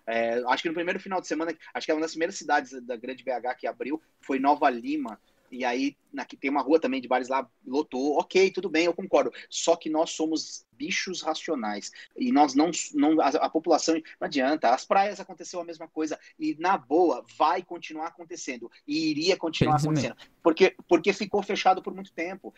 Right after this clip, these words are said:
Speaker 1: Então, quando abriu, as pessoas, hum, já tavam num es-, num, num nível fora do comum. Concordo, acho que as pessoas têm que tomar cuidado sim, tem que continuar. Só que o que eu acho é o seguinte: vamos,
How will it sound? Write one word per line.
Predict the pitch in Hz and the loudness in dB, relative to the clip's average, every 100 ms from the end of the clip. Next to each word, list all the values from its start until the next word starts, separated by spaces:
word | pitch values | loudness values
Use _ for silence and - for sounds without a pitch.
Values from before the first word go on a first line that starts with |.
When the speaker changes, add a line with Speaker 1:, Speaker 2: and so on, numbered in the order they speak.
| - | -8
Speaker 1:
Então, | 277 175 180 | -4 -2 -2
quando | 208 185 | 4 4
abriu, | 143 160 | 4 2
as | 185 | 0
pessoas, | - 160 175 180 170 | -2 -4 -2 -2 -4
hum, | 185 185 185 185 190 170 | -10 -10 -8 -8 -6 4
já | 185 | 6
tavam | - 190 202 | 6 4 2
num | 202 202 | -6 -4
es-, | 196 - - - - | -6 -8 -10 -12 -2
num, | 175 170 | 0 0
num | 170 180 | -2 -2
nível | 175 180 196 202 196 170 147 147 - | 0 0 0 0 -2 -6 -14 -20 -4
fora | 185 185 | 0 0
do | 180 | -2
comum. | 190 214 185 175 - _ _ _ | -10 -16 -14 -16 -18 _ _ _
Concordo, | 190 247 - 147 - 143 | -16 -10 -2 0 0 -2
acho | 131 - | -6 -6
que | |
as | 156 | -14
pessoas | 160 - - | -14 -14 -14
têm | 165 | -12
que | |
tomar | - 147 | -8 -8
cuidado | - 123 123 113 | -8 -6 -4 -4
sim, | - 127 160 | -8 -8 -6
tem | 151 | -8
que | 147 | -6
continuar. | 156 135 - - | -4 -4 -6 -2
Só | - | 0
que | 160 | 0
o | 185 | 2
que | 202 | 6
eu | 202 | 10
acho | 160 180 - | 10 10 0
é | 175 | -12
o | |
seguinte: | - - 147 143 117 - _ _ _ - | -14 -14 -12 -12 -14 -18 _ _ _ -4
vamos, | 175 226 196 | 0 0 -2